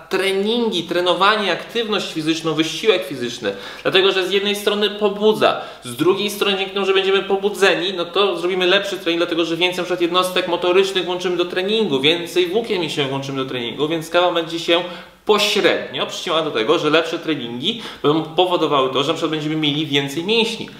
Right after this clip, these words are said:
albo nasze treningi będą powo-, powodowały to, że tych mięśni też nie będziemy tracić. To są bardzo ważne rzeczy, o których też cały czas się za mało,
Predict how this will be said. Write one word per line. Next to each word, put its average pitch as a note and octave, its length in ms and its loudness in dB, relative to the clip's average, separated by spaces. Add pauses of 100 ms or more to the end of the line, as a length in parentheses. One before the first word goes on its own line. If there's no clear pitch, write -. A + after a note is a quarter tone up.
(140)
albo C#3+ 320 4
nasze E3 300 0
treningi C#3+ 240 -4
będą D3+ 200 -4
powo-, C#3 300 0
powodowały B2+ 680 2
to, A2 260 0
że C#3 80 -2
tych C#3+ 140 -6
mięśni D3 280 -4
też D3 140 -4
nie D3+ 80 0
będziemy C3+ 340 -2
tracić. G3+ 720 -6
To - 100 -6
są D3 200 -2
bardzo D#3 480 -2
ważne D#3+ 300 0
rzeczy, E3 180 -6
o D#3+ 40 -6
których E3 260 -8
też - 200 -6
cały G#3+ 180 0
czas F3+ 240 -4
się D3 80 -2
za D#3 300 2
mało, F3+ 400 0